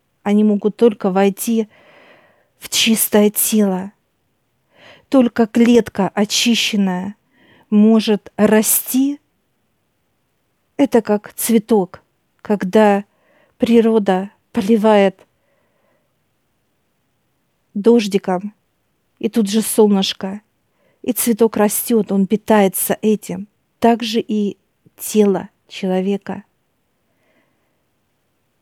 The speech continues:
Но если вы этот цветок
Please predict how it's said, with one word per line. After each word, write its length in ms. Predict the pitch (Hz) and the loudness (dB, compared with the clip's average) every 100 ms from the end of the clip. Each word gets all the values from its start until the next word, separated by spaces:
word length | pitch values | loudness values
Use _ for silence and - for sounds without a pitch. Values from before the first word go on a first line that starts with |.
| _ _ _ _ _ _ _ _ _ _ _ _ _ _ _ _ _ _ _ _ | _ _ _ _ _ _ _ _ _ _ _ _ _ _ _ _ _ _ _ _
Но 80 | 226 | 4
если 420 | 214 254 247 233 | 4 4 2 2
вы 160 | 214 220 | 4 4
этот 180 | 208 196 | 4 -2
цветок 640 | - 220 - 226 185 - | -2 -2 2 0 0 -8